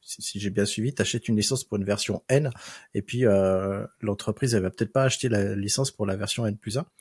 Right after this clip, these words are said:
alors qu'un abonnement, elle va le payer tous les mois ou toutes les années, en fonction de la tarification, et toi, tu sais à peu près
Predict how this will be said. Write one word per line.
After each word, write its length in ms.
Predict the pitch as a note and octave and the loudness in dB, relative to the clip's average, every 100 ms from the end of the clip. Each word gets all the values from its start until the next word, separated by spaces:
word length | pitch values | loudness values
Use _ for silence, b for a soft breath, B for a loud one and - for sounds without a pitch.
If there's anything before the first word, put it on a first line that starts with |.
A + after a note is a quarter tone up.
| B B - | B B 0
alors 180 | A2+ C3 | 2 4
qu'un 180 | B2 | 4
abonnement, 440 | A2 G#2+ G#2+ C3+ F#3 | 4 2 2 2 2
elle 80 | A#2 | 2
va 100 | G#2+ | 0
le 80 | |
payer 320 | - G2+ A2 B2+ | 0 -2 0 -2
tous 160 | - | -2
les 100 | G#2 | 0
mois 160 | G#2 C3+ | 2 2
ou 60 | |
toutes 220 | A#2+ G2 A2 | 0 -4 -4
les 160 | F#2+ | 0
années, 240 | G2+ D#3+ - _ _ _ _ _ _ _ _ _ _ | 0 0 -4 _ _ _ _ _ _ _ _ _ _
en 60 | A#2+ | -10
fonction 320 | - G#2 - | -6 -4 2
de 60 | A2+ | 2
la 100 | G2+ | 2
tarification, 720 | G#2+ G2+ - G#2 G#2 - F3+ | 0 -4 -4 -2 -2 0 0
et 80 | C3 | 2
toi, 160 | D#3 D#3+ | 2 2
tu 160 | - | 0
sais 360 | A2 D#3 E3+ F3 b b b _ - | -2 2 2 0 b b b _ -2
à 80 | E3 | 0
peu 160 | C#3 | 0
près 380 | A#2+ - C3+ - | -8 -4 -4 -4